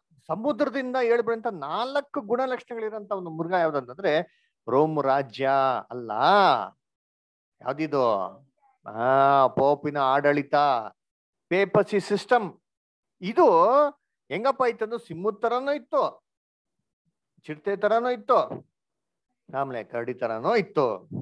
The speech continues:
ಬ್ಯಾಬಿಲೋನ್ ತರನೂ ಇತ್ತು, ಅಲ್ದ್ರ ಮೀದೋ ಪರ್ಷಿಯ ತರನೂ ಇತ್ತು,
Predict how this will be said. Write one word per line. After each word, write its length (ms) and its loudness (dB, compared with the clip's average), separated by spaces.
ಬ್ಯಾಬಿಲೋನ್ 480 0
ತರನೂ 340 2
ಇತ್ತು, 560 -2
ಅಲ್ದ್ರ 280 -2
ಮೀದೋ 300 2
ಪರ್ಷಿಯ 280 -2
ತರನೂ 300 -2
ಇತ್ತು, 420 -2